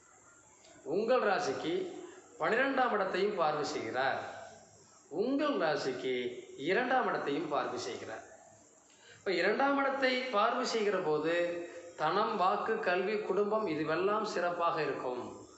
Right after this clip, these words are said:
தனஸ்தானம் வலுவாக இருக்கும். பன்னிரெண்டாம் இடத்தை பார்வை செய்கிற போது தேவையற்ற விரயங்கள் குறையும், நிறைய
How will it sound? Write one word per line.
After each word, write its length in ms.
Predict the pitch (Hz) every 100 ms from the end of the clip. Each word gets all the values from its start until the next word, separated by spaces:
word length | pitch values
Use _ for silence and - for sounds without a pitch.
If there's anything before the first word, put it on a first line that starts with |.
| - - -
தனஸ்தானம் 680 | 170 196 240 - 208 202 170
வலுவாக 340 | 156 156 151
இருக்கும். 420 | 143 120 - 120 101 - - - - - - - - - - - -
பன்னிரெண்டாம் 600 | - 156 220 277 294 294
இடத்தை 280 | 277 269 247
பார்வை 320 | 185 196 202 196
செய்கிற 260 | 170 160
போது 260 | 143 139 139 135 131 - - -
தேவையற்ற 680 | 170 190 202 208 208 - 240
விரயங்கள் 580 | 180 180 185 165 151
குறையும், 420 | - 143 139 131 120 - - - -
நிறைய 340 | 143 170 208